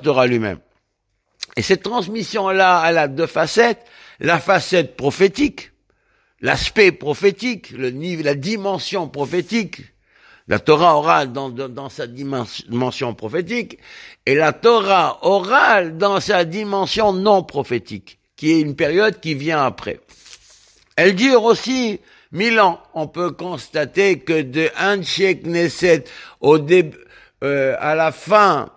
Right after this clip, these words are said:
de, de la période prophétique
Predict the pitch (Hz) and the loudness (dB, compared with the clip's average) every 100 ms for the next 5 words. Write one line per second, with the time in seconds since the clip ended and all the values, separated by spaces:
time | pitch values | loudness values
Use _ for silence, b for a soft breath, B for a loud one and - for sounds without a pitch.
0 | _ _ _ _ _ _ _ _ _ _ | _ _ _ _ _ _ _ _ _ _
1 | _ _ _ _ _ _ _ _ _ _ | _ _ _ _ _ _ _ _ _ _
2 | _ - 113 151 135 131 151 143 - 185 | _ -4 4 4 4 2 4 4 4 0
3 | 156 165 160 - - 123 151 131 254 220 | 2 4 4 0 -8 -8 -8 -4 -6 -6
4 | - | -12